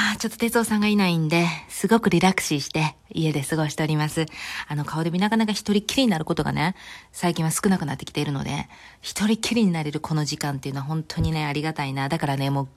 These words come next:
ついついグリングリンも出ちゃうぐらいに、もう気分よくやっております。はい。ということで、今日は第二回目のお話をしたいと思います。あの、こうやってね、一人っきりになってね、しかもね、リラクスしてる時しか撮れないんで、なので、え、撮りだめみたいな感じになっていきますけども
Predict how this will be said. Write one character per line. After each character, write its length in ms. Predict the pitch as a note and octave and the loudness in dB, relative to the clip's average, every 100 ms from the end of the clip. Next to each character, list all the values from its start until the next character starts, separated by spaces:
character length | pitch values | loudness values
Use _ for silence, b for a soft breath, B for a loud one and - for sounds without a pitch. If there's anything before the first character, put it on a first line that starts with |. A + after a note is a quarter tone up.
| - | -2
つ 100 | - | 2
い 80 | G3 | 4
つ 80 | D3+ | 4
い 40 | |
グ 100 | C#3+ | 4
リ 80 | E3 | 4
ン 60 | |
グ 60 | D#3 | 4
リ 60 | C3+ | 0
ン 40 | |
も 60 | B2 | -2
出 120 | C#3+ | -2
ち 120 | D3 | 0
ゃ 60 | C#3+ | 0
う 40 | |
ぐ 60 | C3+ | 0
ら 100 | C3 | -2
い 60 | |
に、 120 | B2+ B B B B | -4 B B B B
も 60 | D3 | -12
う 180 | A2+ - | -10 -6
気 140 | E3+ | -2
分 120 | C#3 | 0
よ 100 | C3+ | 0
く 80 | C3 | -2
や 60 | B2+ | -6
っ 20 | |
て 80 | - | -6
お 40 | |
り 40 | - | -10
ま 140 | C3 | -10
す。 120 | - | -12
は 180 | D3+ - | -8 -8
い。 60 | - B B B | -8 B B B
と 80 | - | 2
い 20 | |
う 20 | |
こ 60 | G3 | 4
と 100 | E3 | 4
で、 140 | C#3 B B - | 0 B B -4
今 100 | E3+ | 0
日 40 | |
は 140 | C#3 - | 0 0
第 180 | D#3+ D#3 | 0 0
二 100 | C#3+ | 0
回 200 | D3 C#3+ | -2 -2
目 100 | C#3+ | -2
の 120 | C#3 C3+ B B | -4 -6 B B
お 40 | |
話 320 | C3 C#3+ C3+ C#3 | -4 -2 -2 -4
を 40 | |
し 80 | - | -2
た 120 | C#3+ | -2
い 40 | |
と 80 | C3+ | -2
思 100 | C3+ | -6
い 20 | |
ま 60 | C3 | -8
す。 60 | B B | B B
あ 100 | D3+ | -4
の、 180 | C#3+ C#3 B - _ - | -2 -2 B -18 _ -6
こ 140 | - | -2
う 60 | C4+ | 0
や 60 | C4 | 0
っ 20 | |
て 100 | D3 | -2
ね、 80 | D3+ | -4
一 180 | - | 2
人 120 | A3+ A3 | 2 2
っ 20 | |
き 120 | A#3+ | 0
り 100 | B3+ | 0
に 40 | |
な 80 | D#3 | 0
っ 40 | B2+ | -2
て 100 | C3+ | -6
ね、 120 | D3 | -6
し 100 | - | -2
か 100 | A3+ | 0
も 80 | F3+ | 2
ね、 100 | C#3 | 2
リ 100 | D#3+ | 2
ラ 100 | G3+ | 0
ク 100 | G#3+ | 2
ス 140 | - | 0
し 100 | D3+ | 0
て 100 | - | -2
る 80 | D#3 | -2
時 180 | D#3+ C#3 | -2 -2
し 80 | - | -4
か 80 | C3 | -4
撮 120 | C#3+ | 0
れ 100 | F3+ | 2
な 100 | F#3+ | 2
い 60 | |
ん 20 | C3 | 0
で、 80 | |
な 160 | C3+ F3+ | 0 2
の 160 | A#3+ C#3 | 2 0
で、 160 | C3 B B B B B B B - - _ _ | -2 B B B B B B B -20 -20 _ _
え、 100 | - C3+ | -14 -12
撮 120 | - | 2
り 80 | - | 4
だ 120 | E3 | 6
め 120 | D3 F#3+ | 6 6
み 80 | |
た 80 | C3 | 4
い 40 | A#2 | -4
な 60 | |
感 120 | B2+ | -6
じ 60 | B2+ | -6
に 40 | |
な 80 | A#2+ | -8
っ 20 | |
て 80 | A#2 | -10
い 20 | |
き 80 | C3 | -8
ま 80 | C3+ | -8
す 80 | C3+ | -6
け 80 | C3 | -8
ど 60 | |
も 180 | B2+ A#2+ | -8 -10